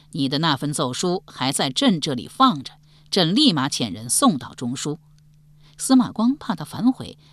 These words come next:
也不说自己送自己的奏书去中书不合适了，嘿嘿一笑说：“陛下，臣有事要去政事堂，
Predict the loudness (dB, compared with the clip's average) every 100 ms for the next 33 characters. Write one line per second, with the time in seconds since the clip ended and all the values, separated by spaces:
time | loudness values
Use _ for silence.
0 | -8 -6 -4 -6 -6 -4 -4 -4 -8 -6
1 | -4 -2 -4 -4 -12 -8 -8 -8 -8 -8
2 | -8 -2 -2 -2 -6 -6 -16 -18 -16 -14
3 | -10 -10 -14 -20 -20 _ -8 -6 -4 -4
4 | -4 -2 -2 -2 -16 -18 _ _ -20 _
5 | -20 _ _ _ _ -4 -4 -4 -12 _
6 | _ -16 -6 -2 -2 -2 -2 -2 -2 -4
7 | -4 -4 -4 -6 -8 -10